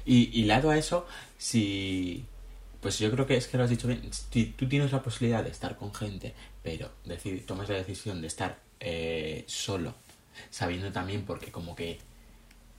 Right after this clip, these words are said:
eh, como que ya has estado un tiempo en tu soledad tú mismo diciendo, "Bueno, ¿sabes? Ya no, yo no sé, no sé, no estoy cucú, no tengo miedo, estoy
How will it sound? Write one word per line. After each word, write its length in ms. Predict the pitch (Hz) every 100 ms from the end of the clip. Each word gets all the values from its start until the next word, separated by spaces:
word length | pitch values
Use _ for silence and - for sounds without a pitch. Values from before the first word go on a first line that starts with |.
| - - -
eh, 500 | 113 98 87 85 82 82 - - - - - - - - - -
como 320 | 120 110 110
que 160 | - 107
ya 580 | 113 123 123 123 123 - - - - - - - -
has 200 | - 117
estado 320 | 117 - 120 113
un 160 | 110
tiempo 540 | 110 131 147 143 - - - -
en 220 | 104 101
tu 100 | 95
soledad 460 | 92 104 82 92 113
tú 100 | -
mismo 220 | 117 110
diciendo, 340 | 98 95 85 78
"Bueno, 280 | 98 98 80 - - - - -
¿sabes? 520 | - 113 117 - - - - - - -
Ya 480 | 110 107 110 107 101
no, 280 | 101 95 110
yo 180 | 101 98
no 140 | 95
sé, 180 | - -
no 160 | 117 107
sé, 140 | 127
no 80 | 113
estoy 200 | - 110
cucú, 400 | - - - 156
no 140 | 110
tengo 240 | 107 107 98
miedo, 280 | 101 139 113
estoy 300 | - 117